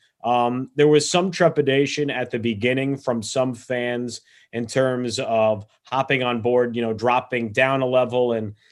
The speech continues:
you know, there's some sort of stipulations and things like that. But talking with, uh, not only our fans, but also our ownership group,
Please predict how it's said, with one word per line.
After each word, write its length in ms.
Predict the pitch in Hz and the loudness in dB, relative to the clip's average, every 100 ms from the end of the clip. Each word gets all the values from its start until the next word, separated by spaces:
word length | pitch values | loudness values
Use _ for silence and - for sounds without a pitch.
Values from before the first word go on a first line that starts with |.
| _ | _
you 60 | 123 | -6
know, 100 | 127 | -2
there's 300 | 127 123 - | -2 -2 -2
some 180 | 131 | -2
sort 240 | 117 139 123 | -2 -2 -2
of 60 | |
stipulations 1000 | 117 - 117 127 120 120 120 - 120 110 | 0 0 0 -2 0 0 -2 -6 -6 -6
and 160 | 120 107 | -8 -4
things 300 | 120 113 110 | -4 -4 -2
like 260 | 110 107 - | -2 -2 0
that. 320 | 113 107 - _ _ - | 2 2 -2 _ _ -2
But 160 | 120 | 2
talking 480 | 151 165 175 170 147 | 4 4 2 2 2
with, 480 | 135 131 123 123 _ _ _ - | 4 6 4 2 _ _ _ -4
uh, 200 | 107 107 | 0 2
not 180 | 127 147 | 2 4
only 220 | 143 135 | 4 4
our 160 | 120 | 2
fans, 540 | 110 135 135 135 135 113 | 0 2 2 2 -2 -2
but 120 | 123 | 2
also 520 | 127 135 - 135 127 | 2 2 0 2 2
our 400 | 123 113 110 110 120 | 0 0 -2 -2 -2
ownership 540 | 139 160 143 135 117 | 0 0 0 -4 -4
group, 340 | 123 120 110 | -4 -2 -4